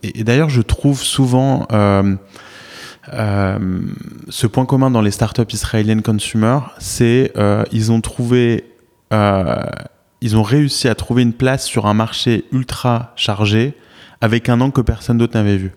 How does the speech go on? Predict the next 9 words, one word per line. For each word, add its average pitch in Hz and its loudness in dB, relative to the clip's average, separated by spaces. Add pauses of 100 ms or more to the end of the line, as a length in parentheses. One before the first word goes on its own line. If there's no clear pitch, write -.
(480)
L'autre 117 0
exemple, 110 2
euh, 95 2
numéro 104 4
un, 107 0
c'est, 95 -4
euh, 98 -4
c'est - 0
Waze. 110 2